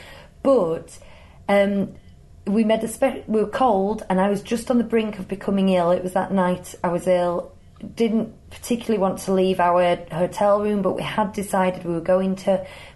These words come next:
We went up to Lake Disney. We stood on a couple of rocks.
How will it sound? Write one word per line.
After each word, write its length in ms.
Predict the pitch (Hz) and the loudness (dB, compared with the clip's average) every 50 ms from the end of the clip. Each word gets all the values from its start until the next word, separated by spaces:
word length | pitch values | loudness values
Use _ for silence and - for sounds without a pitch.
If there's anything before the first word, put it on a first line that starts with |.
| - | -4
We 80 | - 196 | 0 2
went 340 | 208 214 240 269 262 - - | 2 4 4 2 0 0 -2
up 160 | 240 247 - - | -2 -2 -4 -2
to 320 | - 208 196 190 185 185 - - | 0 2 2 2 2 0 -4 -4
Lake 320 | - 190 185 175 170 - - | -2 0 0 0 -2 -4 -4
Disney. 560 | - 185 180 - 180 180 175 175 170 - - - - - - | -4 -4 -2 -2 -2 -2 0 -2 -4 -6 -10 -18 -16 -12 -10
We 80 | 156 | -10
stood 280 | 151 - - - 240 240 | -10 -4 0 0 2 2
on 100 | 269 247 | 2 0
a 60 | 240 | 0
couple 280 | 233 - 202 - 180 180 | -2 -4 -4 -2 0 0
of 80 | 165 | 2
rocks. 600 | 165 175 170 165 170 - - - - - - - | 2 2 2 0 0 -4 -10 -18 -12 -8 -6 -6